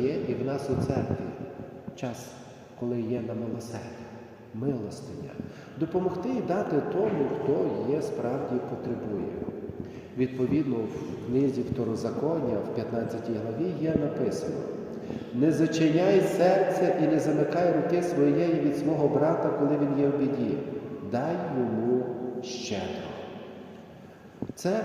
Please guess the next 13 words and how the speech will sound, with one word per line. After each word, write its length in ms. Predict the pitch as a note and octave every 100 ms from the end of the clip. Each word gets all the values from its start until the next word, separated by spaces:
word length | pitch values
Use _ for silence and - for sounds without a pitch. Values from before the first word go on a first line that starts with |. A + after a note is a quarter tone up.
| -
поняття 540 | D3 C#3 E3 - C3+ A2 A#2
було 480 | D3+ D3 B2+ A2 G2+ - - - - -
для 180 | A#2+ A2
них 220 | A#2+ B2 -
священне. 380 | C3+ B2+ - G#2 - - - - - - - - - -
І 80 | F3
вони 180 | C#4 C#4+
по 200 | - G#3+
сьогодні 440 | - D#3 - F3+
його 200 | D3 D3+
зберігають. 580 | D#3+ D#3+ D3+ C#3+ C#3 - - - - - - - - -
Єврей 720 | A#2 C3 B2 C3+ D3+ F3+ F#3 D3+ C3+
єврея 480 | A#2+ A#2+ B2+ D#3